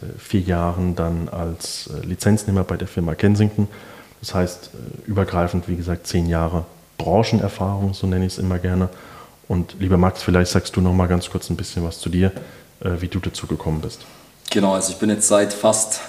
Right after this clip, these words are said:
Speaker 2: zweieinhalb Jahren tatsächlich in der Immobilienbranche, also in unserer Runde, glaube ich, der Jüngste. Ich glaube, Jonas, du bist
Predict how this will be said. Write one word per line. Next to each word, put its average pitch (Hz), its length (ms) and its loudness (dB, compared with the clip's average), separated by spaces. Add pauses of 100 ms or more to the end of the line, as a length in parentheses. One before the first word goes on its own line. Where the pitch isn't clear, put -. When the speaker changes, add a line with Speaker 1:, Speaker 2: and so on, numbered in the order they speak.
(140)
Speaker 2:
zweieinhalb 123 880 2
Jahren 131 300 2
tatsächlich - 760 -6
in 117 140 -4
der 110 160 0
Immobilienbranche, 110 1040 2
also 95 160 0
in 95 60 -2
unserer 98 280 -2
Runde, 98 340 -2
glaube 98 260 0
ich, - 140 -8
der 95 240 -2
Jüngste. 107 320 -4
Ich - 60 -12
glaube, 107 180 -4
Jonas, 104 260 -4
du - 80 -10
bist 101 300 -8